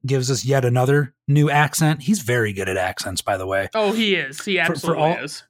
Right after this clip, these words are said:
Speaker 1: for all the, uh, praise that he gets for, for, you know, his performances and stuff, like, specifically the way he does accents is absolutely fantastic.
Speaker 2: Well, 'cause he does, I mean, he does a, if he's not doing an accent, he's doing a voice of some sort usually.
Speaker 1: Right,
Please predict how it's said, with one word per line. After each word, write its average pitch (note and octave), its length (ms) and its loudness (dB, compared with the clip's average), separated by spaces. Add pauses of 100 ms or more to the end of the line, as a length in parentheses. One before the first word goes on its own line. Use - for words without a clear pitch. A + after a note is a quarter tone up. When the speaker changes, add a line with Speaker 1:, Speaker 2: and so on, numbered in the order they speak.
Speaker 1:
for D#3+ 140 0
all F3 220 2
the, F3 280 4
uh, C#3 100 2
praise C#3 380 2
that C#3+ 80 2
he C#3 80 0
gets C#3 220 0
for, A2+ 400 -2
for, A2 480 -2
you B2 120 -2
know, A2 100 0
his A2+ 140 -2
performances C3 760 -2
and C3+ 100 0
stuff, C#3 380 -2
like, A2+ 280 -2 (180)
specifically F#3+ 760 0
the C3 120 0
way B2+ 180 2
he A#2 140 -4
does A2+ 220 -2
accents G#2+ 580 -4
is G#2 160 -10
absolutely G#2 560 -8
fantastic. G2 640 -10
Speaker 2:
Well, B3 80 2
'cause A#3 220 -6
he B3 120 0
does, B3 320 -2
I G3+ 80 -6
mean, F#3+ 380 -2 (160)
he A#3 160 -6
does C4+ 220 0
a, G#3 260 -2
if G3+ 200 -6
he's G3 240 -4
not A3 240 -2
doing G#3 280 -2
an D#3 80 -10
accent, E3+ 640 -6
he's D#3+ 220 -8
doing E3+ 280 -4
a E3 80 -2
voice D#3+ 520 -2
of D3+ 140 -12
some - 240 -10
sort C#3 320 -8
usually. D3 560 -8
Speaker 1:
Right, B2 300 2